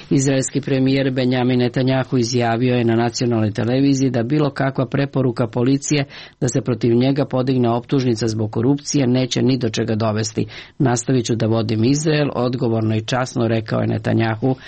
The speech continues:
a prenosi Glas Amerike. Najmanje dvadeset tri migranata su poginula i oko stotinu je povređeno u saobraćajnoj nesreći u Libiji,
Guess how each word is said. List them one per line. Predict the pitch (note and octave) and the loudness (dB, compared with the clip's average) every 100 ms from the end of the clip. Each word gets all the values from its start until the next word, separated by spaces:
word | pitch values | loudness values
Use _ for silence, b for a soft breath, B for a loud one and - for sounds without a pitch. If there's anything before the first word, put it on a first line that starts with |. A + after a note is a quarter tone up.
| B B - | B B -4
a | C#3+ | -2
prenosi | C3+ A#2 A#2 A2+ - A#2+ | 0 0 0 0 -2 -2
Glas | A#2 A2+ A#2 G#2+ - A2+ | 0 -2 -2 -4 -2 0
Amerike. | A2 F#2 G2+ - A2+ A2+ B B B B | 0 -2 -6 -4 -4 -4 B B B B
Najmanje | - A#2+ A2+ A2+ A2+ | 0 2 2 2 2
dvadeset | A2+ A#2 A#2 A2+ A2+ | 0 0 -2 -4 -4
tri | A#2+ A2 | 0 2
migranata | A2+ B2+ B2+ A2+ B2+ A#2+ A2+ B B - | 2 2 0 0 0 0 -2 B B -4
su | C3 A2 | -2 -2
poginula | C3 C3 C#3 B2 A2+ | -2 -2 -2 0 0
i | A2 | 0
oko | A2 A2+ | -2 -2
stotinu | A2+ - C#3 C3+ C3 A#2+ | -6 -2 -2 0 2 2
je | A2+ A2 | 2 0
povređeno | C3+ C3 C3+ B2 A#2 | -2 0 0 0 0
u | A2+ | -2
saobraćajnoj | G#2 B2 A#2 A2+ A2 A#2 A2+ | -2 -2 -2 -2 -2 0 2
nesreći | A#2 A#2 B2 A2 A2+ | 2 0 -2 -2 -2
u | |
Libiji, | A2 A#2 C3+ B2+ C#3 | 2 2 2 2 0